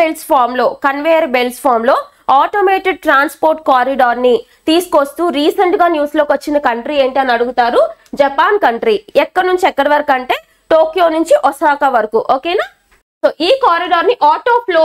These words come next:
రోడ్ అని కూడా పిలుస్తున్నారు, డైరెక్ట్ గా అడగొచ్చు. ఆటో ఫ్లో రోడ్, ఆటో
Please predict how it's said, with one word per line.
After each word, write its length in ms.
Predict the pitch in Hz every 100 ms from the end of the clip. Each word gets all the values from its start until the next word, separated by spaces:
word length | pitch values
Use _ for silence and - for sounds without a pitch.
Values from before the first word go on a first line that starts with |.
| 320
రోడ్ 200 | 320 311
అని 120 | 294 285
కూడా 140 | 294 349
పిలుస్తున్నారు, 420 | 269 - 254 202 262
డైరెక్ట్ 300 | 311 330 294
గా 60 | 269
అడగొచ్చు. 300 | 240 240 240 247
ఆటో 300 | 311 403 453 466
ఫ్లో 140 | 349 311 285
రోడ్, 180 | 277 220 - _ - 294
ఆటో 220 | 349 466